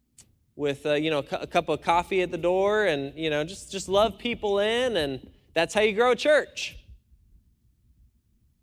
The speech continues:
God grows the church. The Spirit of God saves lives.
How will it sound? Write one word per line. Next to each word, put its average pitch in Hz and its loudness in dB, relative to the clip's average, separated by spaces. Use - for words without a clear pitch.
God 180 -4
grows 113 -6
the 98 -10
church. - -12
The 131 -14
Spirit 185 -2
of 147 -6
God 175 0
saves 120 -4
lives. 104 -10